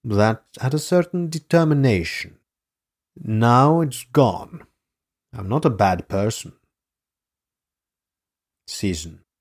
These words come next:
If you could go back in time, what would you do differently? Shagas. I was going to be a quiet and happy person.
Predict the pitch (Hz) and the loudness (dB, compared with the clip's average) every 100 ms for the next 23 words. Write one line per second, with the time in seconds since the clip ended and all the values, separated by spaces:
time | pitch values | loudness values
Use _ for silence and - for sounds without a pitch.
0 | _ _ _ _ _ _ _ _ - 107 | _ _ _ _ _ _ _ _ -2 4
1 | 202 208 143 117 113 98 98 92 87 80 | 4 4 4 6 6 6 4 0 -6 -8
2 | 98 87 78 69 _ _ _ _ _ 120 | -6 -6 -8 -14 _ _ _ _ _ 0
3 | 120 - 117 95 95 85 87 80 82 - | 0 2 0 0 -2 -2 -6 -6 -10 -12
4 | 87 - - - _ _ _ _ _ _ | -16 -18 -20 -20 _ _ _ _ _ _
5 | _ _ _ _ _ - - 95 76 73 | _ _ _ _ _ -12 -6 -6 -6 -14
6 | 87 - - _ _ _ _ _ _ _ | -16 -16 -18 _ _ _ _ _ _ _
7 | _ _ _ _ _ 147 175 208 196 139 | _ _ _ _ _ 4 6 8 6 6
8 | 131 123 117 113 107 95 - 131 190 214 | 6 6 4 2 2 2 0 0 0 -2
9 | 208 165 147 135 - - 156 - - - | -2 -2 -2 -6 -8 -4 -4 -4 -10 -10
10 | - - - | -12 -12 -14